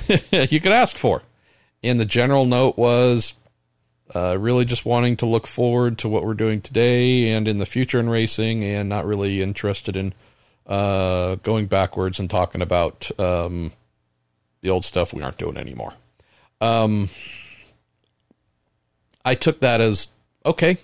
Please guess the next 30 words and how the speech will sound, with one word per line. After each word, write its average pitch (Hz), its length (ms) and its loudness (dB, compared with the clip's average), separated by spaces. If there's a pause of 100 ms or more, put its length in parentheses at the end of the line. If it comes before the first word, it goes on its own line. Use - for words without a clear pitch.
(460)
that 117 240 -2
tells 135 300 2
me 127 720 2
mindset. 117 760 0 (760)
Separately, 147 840 2 (480)
have 127 200 2
an 123 120 2
interview 123 480 4
that 113 120 4
I've 110 200 2
yet 113 240 0
to 123 100 -2
put 117 280 0
up. 113 260 0 (280)
Uh, 107 140 0
I 101 180 2 (100)
frankly 104 440 -4
just - 220 -6
did 120 100 0
it 104 100 0
on 92 140 0
Friday, 101 420 0
but 101 220 -4 (380)
I 107 80 0
will 110 100 2
get 120 160 2
it 120 100 2
up 110 140 0
here 113 180 -2
shortly, 117 680 0